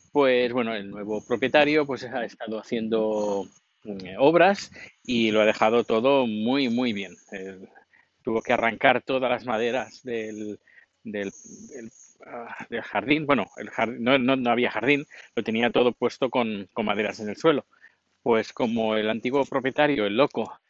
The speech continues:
arrancó unas cuantas y creo que quemó algo también por ahí, pues, eh,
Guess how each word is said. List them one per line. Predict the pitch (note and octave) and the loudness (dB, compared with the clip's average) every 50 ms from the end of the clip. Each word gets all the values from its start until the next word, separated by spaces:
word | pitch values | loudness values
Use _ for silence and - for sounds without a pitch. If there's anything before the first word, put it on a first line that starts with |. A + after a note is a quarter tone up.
| _ _ _ - | _ _ _ -12
arrancó | A2+ A2+ A2+ G#2+ - - C#3 | -8 -6 -6 -6 -6 -6 -4
unas | C#3 C3+ C#3+ - - | -2 -2 -4 -4 -2
cuantas | - E3 F3 E3+ D#3+ C#3+ - C#3 C#3+ C#3+ C#3 C3 - | 2 4 4 4 2 0 0 2 2 2 0 -2 -4
y | C3+ C3 B2 A#2+ A2 - - _ _ _ - - - - _ _ _ | -6 -6 -6 -6 -8 -12 -20 _ _ _ -20 -20 -20 -20 _ _ _
creo | - D3 D#3+ | -4 -4 -2
que | - - C#3 | -2 -4 -10
quemó | - - C3 B2 C3 C#3+ D3 C#3 C3 C3 | -10 -8 -6 -4 0 0 2 2 4 4
algo | C#3+ D3 C3+ B2+ A#2+ A2+ | 2 2 0 -2 -6 -6
también | - A#2 A2+ B2+ C3 B2+ A2+ | -6 -8 -8 -6 -8 -8 -6
por | - A#2+ G#2+ | -6 -4 -2
ahí, | A#2+ C3 C#3+ C3+ B2+ - _ _ _ _ _ _ _ _ _ | -2 -2 -4 -4 -8 -12 _ _ _ _ _ _ _ _ _
pues, | - - A#2+ A2+ A2+ G#2+ - - | -10 -6 -4 -4 -4 -4 -6 -8
eh, | A#2+ A2+ G#2+ G2+ G#2 G2+ F#2+ F#2+ | -8 -8 -6 -6 -8 -8 -10 -12